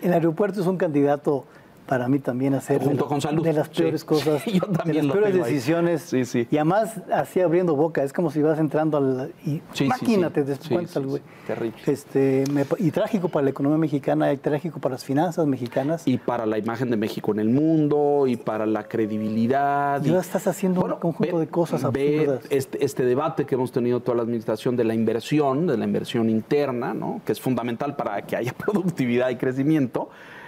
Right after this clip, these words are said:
Speaker 2: pues se destruyó la confianza de los inversionistas,
Speaker 1: Los
Speaker 2: ¿no?
Speaker 1: inversionistas dijeron,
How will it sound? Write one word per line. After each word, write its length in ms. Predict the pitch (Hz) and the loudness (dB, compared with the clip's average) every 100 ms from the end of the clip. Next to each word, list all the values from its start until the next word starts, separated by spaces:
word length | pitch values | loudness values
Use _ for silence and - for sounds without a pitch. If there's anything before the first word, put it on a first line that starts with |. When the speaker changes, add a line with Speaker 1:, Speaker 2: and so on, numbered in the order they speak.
| - - | -18 -6
Speaker 2:
pues 120 | - 339 | -4 -2
se 100 | 302 | -2
destruyó 580 | 160 - 131 120 135 | -2 -2 -2 0 2
la 140 | 131 120 | 2 0
confianza 720 | - 117 107 120 117 - 120 | -2 -4 -2 -2 -2 -2 -2
de 80 | 117 | -2
los 140 | 117 | -2
inversionistas, 540 | 131 131 139 170 285 - | -2 -2 -2 -4 -4 -4
Speaker 1:
Los 80 | 113 | -4
Speaker 2:
¿no? 60 | 117 | -2
Speaker 1:
inversionistas 280 | 131 147 151 | -2 2 0
dijeron, 360 | 131 170 - | 0 -2 -4